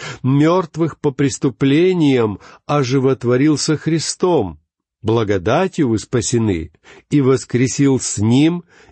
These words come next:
и посадил на небесах во Христе Иисусе». В греческом оригинале четвертый стих начинается с противительного союза «но».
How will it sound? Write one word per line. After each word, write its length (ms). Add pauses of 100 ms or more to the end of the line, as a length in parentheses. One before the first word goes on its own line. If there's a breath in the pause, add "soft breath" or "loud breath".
и 120
посадил 580
на 140
небесах 880 (260 loud breath)
во 220
Христе 800 (260 soft breath)
Иисусе». 800 (1500 loud breath)
В 100
греческом 800
оригинале 720
четвертый 580
стих 340
начинается 920
с 120
противительного 960
союза 600
«но». 520